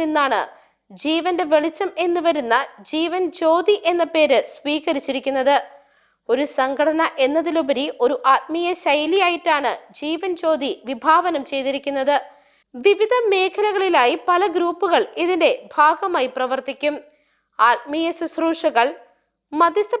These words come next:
പ്രാർത്ഥന, കാറ്റക്കിസ്, കെറിഗ്മാറ്റിക്സ്, മ്യൂസിക്, മീഡിയ, ഇവാഞ്ചലൈസേഷൻ, പ്രൊഫഷണൽ ഗ്രൂപ്പുകൾ, നഴ്സുമാർ, ഡോക്ടർമാർ, അധ്യാപകർ, അഭിഭാഷകർ, എഞ്ചിനീയർമാർ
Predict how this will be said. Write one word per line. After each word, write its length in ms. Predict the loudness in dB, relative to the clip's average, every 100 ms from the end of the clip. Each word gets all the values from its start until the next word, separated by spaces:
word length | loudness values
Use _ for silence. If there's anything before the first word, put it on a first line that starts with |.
| 0
പ്രാർത്ഥന, 360 | 0 0 -2 -2 -2 -8 -2
കാറ്റക്കിസ്, 680 | 0 0 -6 -10 -8 -8 -10 _ _ _ _ _ _ _ _ -2
കെറിഗ്മാറ്റിക്സ്, 960 | 0 0 -2 0 2 2 -2 -6 -8 -18 _ _ _ _ _ _ _ -2
മ്യൂസിക്, 480 | 2 2 0 -2 -4 -2
മീഡിയ, 420 | 0 2 2 2 0 -6
ഇവാഞ്ചലൈസേഷൻ, 920 | 0 2 2 0 0 0 0 0 0 -4 -6 _ _ _ 0
പ്രൊഫഷണൽ 460 | 2 2 -2 -4 -2
ഗ്രൂപ്പുകൾ, 480 | -2 -2 0 2 2 0 -8 _ _ _ _
നഴ്സുമാർ, 520 | 2 2 2 0 0 0 -6 0 4
ഡോക്ടർമാർ, 540 | 4 0 0 2 2 0 0 0
അധ്യാപകർ, 600 | 0 0 0 0 0 -2 0 0
അഭിഭാഷകർ, 720 | 0 2 2 0 -4 -2 -2 -4 -20 _ _ _
എഞ്ചിനീയർമാർ 800 | -2 -2 -2 0 0 2 0 -2